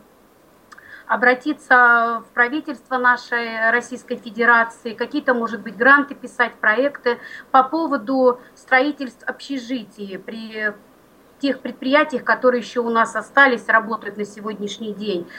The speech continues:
Потому что, вы знаете, можно больше, э, молодежи вовлечь во всякие мероприятия, но они живут в селах,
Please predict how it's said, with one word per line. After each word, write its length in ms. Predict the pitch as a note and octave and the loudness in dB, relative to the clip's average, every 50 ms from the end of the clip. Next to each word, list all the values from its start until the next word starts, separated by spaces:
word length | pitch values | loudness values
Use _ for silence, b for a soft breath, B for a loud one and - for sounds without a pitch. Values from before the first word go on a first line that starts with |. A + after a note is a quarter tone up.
| B B B B B | B B B B B
Потому 300 | - A3+ B3 B3+ C4+ C4+ | -2 2 2 4 4 2
что, 180 | C4 - - C4 | -2 -4 -6 -4
вы 80 | C4 | -4
знаете, 560 | B3+ B3+ D4+ D4 C#4+ C4+ - - A#3+ A#3 A3+ G#3 - _ _ _ - - | 0 2 2 2 2 0 0 0 0 0 0 -4 -10 _ _ _ -6 0
можно 320 | C4+ D4 D#4 D4+ D4+ D4+ D#4 | 4 4 4 4 6 4 4
больше, 380 | C4+ D#4+ F4 E4 - - - | 4 4 2 2 2 4 4
э, 520 | B3 A3+ A3+ A3+ A3+ A3+ A3 A3 A3 A3 A3 | 4 6 6 4 4 6 6 6 6 4 4
молодежи 580 | A#3 A#3+ B3 B3+ C4 C4 C4+ C4+ B3+ - A3 G#3 | 4 4 6 6 4 4 4 0 0 0 0 2
вовлечь 500 | A3 A3+ A3+ A3+ A#3 A#3 G#3+ G#3 - - | 2 2 2 2 -2 -6 -8 -8 -8 -6
во 200 | A3 G#3 A3+ A3 | 0 0 0 0
всякие 400 | A3 - A#3+ A#3 A#3 - A3+ G#3+ | 0 -2 -4 -4 -4 -8 -10 -6
мероприятия, 640 | G#3+ A3 A3+ A3 - B3 A#3+ A#3+ G#3+ G#3 - A3 A3 | -4 -4 -4 -2 -2 2 2 2 2 2 -6 -4 0
но 80 | A#3+ | 2
они 220 | B3 C4+ D4 E4 D#4+ | 2 4 4 2 2
живут 360 | - E4+ D#4+ C#4+ D#4+ D#4+ - | 0 0 0 0 0 -2 -4
в 60 | - | -14
селах, 600 | - - - E4 D#4+ D#4 C#4+ A3+ F#3+ F3 - - | -14 -4 2 4 6 6 6 6 4 2 0 -6